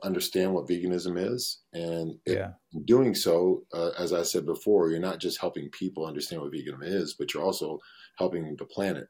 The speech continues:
Speaker 1: helping species, helping conscious living, helping people understand, uh, that their, their dietary decisions affects more than just themselves. It's a, it's a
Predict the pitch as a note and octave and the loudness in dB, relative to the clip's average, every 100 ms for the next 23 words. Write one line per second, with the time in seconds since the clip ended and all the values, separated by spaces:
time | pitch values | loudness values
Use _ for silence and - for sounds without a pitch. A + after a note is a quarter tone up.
0 | - F2+ - D#2+ D2+ - F#2+ F2+ D2+ D2+ | -6 -4 -4 -8 -8 -4 -2 -2 -4 -6
1 | D2 F2 E2+ E2+ D#2 - F2+ D#2 D2 F#2 | -6 -6 -4 -4 -6 -6 -6 -6 -6 -2
2 | G2 E2 D2 E2 D#2+ D#2 F2+ C#2+ D#2+ D2+ | 0 -2 -4 -6 -6 -10 -6 -6 -6 -6
3 | - - F2+ F2 D#2+ - - _ _ - | -4 -2 -2 -2 -6 -12 -20 _ _ -8
4 | D#2 D2 D#2 - F2 F2+ E2 - _ _ | -8 -6 -10 0 4 4 4 -2 _ _
5 | _ _ _ _ F2 D#2 E2+ F#2+ F#2+ G2+ | _ _ _ _ -2 0 4 4 4 4
6 | F#2 E2+ D#2+ - E2 - G2 G2 D#2+ D#2+ | 6 4 0 -6 -6 -2 2 2 2 -6
7 | D#2+ - - - F2 - - - _ _ | -8 -10 -10 -2 -2 -2 -12 -16 _ _
8 | _ _ _ _ _ _ _ _ _ E2 | _ _ _ _ _ _ _ _ _ -6
9 | F2 F2 E2 D2+ D2 C#2+ D#2+ - D2 D2 | -2 -2 -2 -6 -8 -4 -6 -4 -8 -4
10 | - G2 B1+ C#2 D2 - C#2+ C#2+ C#2 D2+ | -2 0 -2 -6 -6 -4 -4 -6 -8 -8